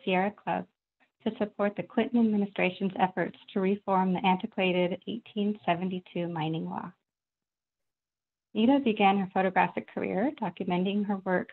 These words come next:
fighting wildfires in Northern California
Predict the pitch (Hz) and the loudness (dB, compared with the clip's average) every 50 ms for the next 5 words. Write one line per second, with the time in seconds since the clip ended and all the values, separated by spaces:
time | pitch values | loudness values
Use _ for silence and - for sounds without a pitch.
0 | - - - 180 175 170 180 180 165 165 175 208 240 233 - - 180 180 175 165 | -4 0 0 0 2 0 0 0 2 2 2 2 0 -2 -2 -4 -2 -2 0 0
1 | 185 226 269 262 - 214 180 175 170 170 185 190 208 208 202 196 233 269 262 - | 0 -2 -2 -2 -4 -4 -2 -2 -2 -2 -2 -2 -2 -2 0 0 0 0 0 -2
2 | - 185 185 185 196 226 269 | -2 -2 0 2 2 2 2